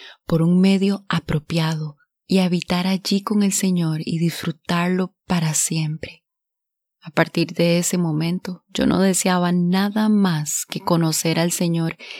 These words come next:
y ser alimentado del pan de vida que solo Él puede dar y que no deja de entregar cada día.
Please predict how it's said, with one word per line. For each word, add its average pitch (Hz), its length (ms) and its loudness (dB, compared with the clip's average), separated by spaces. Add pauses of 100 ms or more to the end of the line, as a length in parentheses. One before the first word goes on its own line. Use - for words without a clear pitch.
(120)
y 165 100 -8
ser 170 220 -2
alimentado 185 840 2
del 165 180 0
pan 180 340 0
de 185 140 2
vida 170 360 -2
que - 180 -6
solo 165 460 2 (180)
Él 180 280 2
puede 160 380 -2
dar 160 320 -6 (640)
y 151 120 -6
que 160 160 0
no 151 180 2
deja 175 360 0
de 175 80 0
entregar 156 580 -4
cada 165 380 -2
día. 156 360 -2